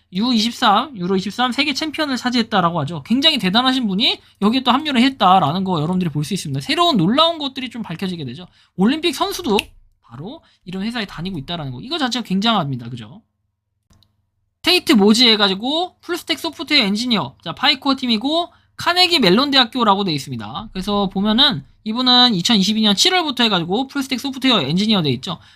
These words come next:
뭔가 요즘에 들어오신 분들도 있다라는 거예요. 최근에 들어오신 분들도. 파이코어 팀 캘리포니아 대학교 버클리 캠퍼스라고 돼 있고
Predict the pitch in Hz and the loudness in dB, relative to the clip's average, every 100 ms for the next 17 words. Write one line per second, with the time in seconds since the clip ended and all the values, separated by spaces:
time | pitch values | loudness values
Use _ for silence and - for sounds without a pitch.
0 | _ 254 311 311 320 185 160 233 339 370 | _ -2 2 4 4 2 -2 -6 -2 0
1 | 359 - 277 320 285 226 233 254 226 175 | 0 0 -2 -2 -2 -2 -2 -2 -4 -2
2 | 240 214 240 208 - 285 240 185 165 170 | 0 0 0 -4 -4 -4 -2 -2 -4 -4
3 | 147 147 131 110 - _ _ - 320 311 | -4 -4 -6 -10 -16 _ _ -2 -2 0
4 | 269 220 254 349 - 339 302 262 240 302 | 0 0 -2 -4 -4 -2 2 2 0 -6
5 | - 156 285 302 277 262 240 233 196 175 | -6 -6 -4 -2 -2 -2 -2 0 0 0
6 | 196 135 - - | -2 -4 -8 -10